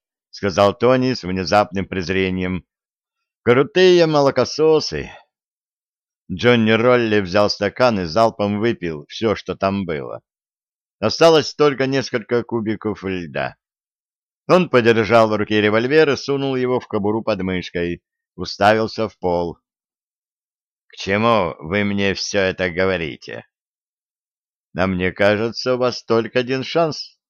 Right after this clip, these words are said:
А если нет?» «Я все же думаю, что есть». Джонни Ролли задумался. «Другой выход?»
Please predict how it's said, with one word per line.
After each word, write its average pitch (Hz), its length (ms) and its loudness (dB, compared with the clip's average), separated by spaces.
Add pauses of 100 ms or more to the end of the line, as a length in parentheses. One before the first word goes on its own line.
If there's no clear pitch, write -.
(480)
А 90 160 -2
если 98 360 0
нет?» 107 580 0 (1040)
«Я 90 560 2
все 85 200 -6
же 90 140 -6
думаю, 85 460 -4
что - 180 -10
есть». - 680 -12 (1120)
Джонни 156 360 4
Ролли 123 540 4
задумался. 80 920 -6 (800)
«Другой 101 420 0
выход?» 113 460 0